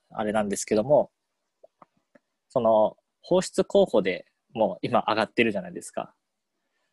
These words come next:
あれに関してちょっと、すいません。僕最近そこまで、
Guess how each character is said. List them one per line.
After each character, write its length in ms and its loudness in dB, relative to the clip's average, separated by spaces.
あ 100 0
れ 100 2
に 120 0
関 200 2
し 60 -8
て 100 0
ち 60 0
ょ 40 2
っ 60 -16
と、 320 0
す 60 -12
い 40 -6
ま 80 0
せ 120 0
ん。 60 -4
僕 240 -2
最 220 0
近 120 -4
そ 120 -2
こ 120 -6
ま 120 4
で、 220 0